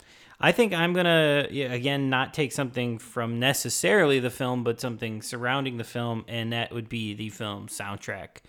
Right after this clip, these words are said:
is gonna go in the museum for me. Not because I necessarily love it, but I do think hilariously every song sounds exactly the same, even though there's a bunch of different artists on this.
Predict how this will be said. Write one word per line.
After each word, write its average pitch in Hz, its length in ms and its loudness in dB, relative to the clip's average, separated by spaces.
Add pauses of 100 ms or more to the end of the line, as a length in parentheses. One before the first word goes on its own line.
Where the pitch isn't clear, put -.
(260)
is 120 200 -2
gonna 110 200 -4
go 101 360 -4
in 110 140 -8
the 104 60 -6
museum 107 360 -6
for - 120 -12
me. 110 240 -6 (320)
Not 165 260 6
because 269 400 2
I 180 200 2
necessarily 175 760 2
love 110 320 -4
it, 202 240 0 (320)
but 156 160 8
I 156 160 6
do 143 360 0
think 202 340 -2 (560)
hilariously 180 680 2 (280)
every 151 440 4
song 131 420 0
sounds 120 420 0
exactly 107 600 -2
the 117 140 -2
same, 117 500 -2
even 120 280 -2
though 113 120 0
there's 120 220 2
a 110 40 0
bunch 104 280 -4
of 113 80 -6
different 107 320 -4
artists 101 400 -6
on 135 120 -2
this. 147 220 -2